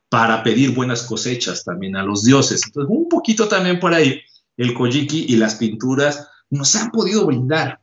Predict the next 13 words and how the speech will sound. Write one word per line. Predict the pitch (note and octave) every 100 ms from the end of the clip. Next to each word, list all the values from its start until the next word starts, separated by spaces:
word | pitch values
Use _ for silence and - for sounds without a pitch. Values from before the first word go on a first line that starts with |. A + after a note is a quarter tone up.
| _
un | - F3
poquito | C#3+ - - - A#2+
de | A2
dónde | A#2+ B2
se | -
origina | G2+ A#2+ B2
este | B2+ - B2
deporte | G#2+ G#2+ C3 D3 D#3+ -
tan | A#2 B2 -
importante | - G#2 A#2 A2+ A2+ B2 A2 G#2+
en | G2+
el | F#2+ F#2
Japón | - - A#2 B2 C#3 C#3